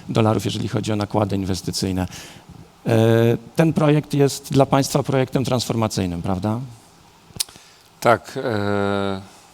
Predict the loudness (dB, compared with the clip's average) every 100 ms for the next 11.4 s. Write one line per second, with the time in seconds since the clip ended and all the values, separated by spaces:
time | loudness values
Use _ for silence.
0 | -20 -2 2 2 -2 -14 -6 -2 0 0
1 | -2 -4 -4 -4 -4 -6 -6 -6 -6 -6
2 | -8 -10 -6 -2 -2 -2 -6 -4 -2 -2
3 | -2 -4 -2 -2 0 -2 -2 -2 -4 -4
4 | -4 -4 -6 -6 -6 -4 -6 -6 -4 -2
5 | -2 -2 -2 0 0 -4 -2 0 0 -2
6 | -4 -4 -2 -4 -2 2 2 2 2 0
7 | 0 -4 -8 -6 -4 -2 -2 -4 -8 0
8 | 0 2 -4 -8 -10 -20 -20 -20 -20 -10
9 | -4 -2 -2 0 0 0 0 0 0 -4
10 | -6 -6 -4 -6 -8 -8 -6 -4 -2 0
11 | -2 -2 -4 -6